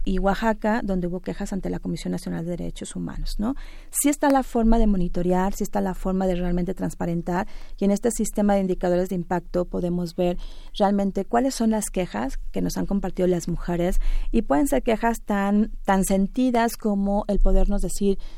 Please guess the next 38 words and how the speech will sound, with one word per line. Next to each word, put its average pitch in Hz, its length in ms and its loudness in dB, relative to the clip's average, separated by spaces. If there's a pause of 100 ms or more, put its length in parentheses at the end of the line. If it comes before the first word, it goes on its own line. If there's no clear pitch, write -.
(140)
"Quiero 214 320 6
tener 196 240 -4
contacto 196 400 -6
con 185 140 -6
mi 175 80 -4
familia, 175 540 -2
quiero 190 200 -4
hablar 185 240 -2
más 175 140 -2
seguido 175 320 -2
con 170 180 -6
ellas", 170 300 -4
o 180 60 -2
"Quiero 185 200 0
tener 175 300 -2 (300)
uso 214 220 2
de 202 120 2
las 180 160 2
redes 185 240 0
sociales", 180 440 0
lo 185 120 0
cual 185 260 -2
les 180 180 -6
hemos 175 200 -4
explicado 180 540 -8
que 185 120 -8
no 180 180 -2
es 180 100 -6
posible 247 500 -4
por 190 160 -8
la 180 100 -6
cuestión 180 300 -4
de 185 80 -4
seguridad, 175 560 -2 (420)
como 220 380 6
quejas 196 560 0
de 180 300 2
decirnos, 185 720 0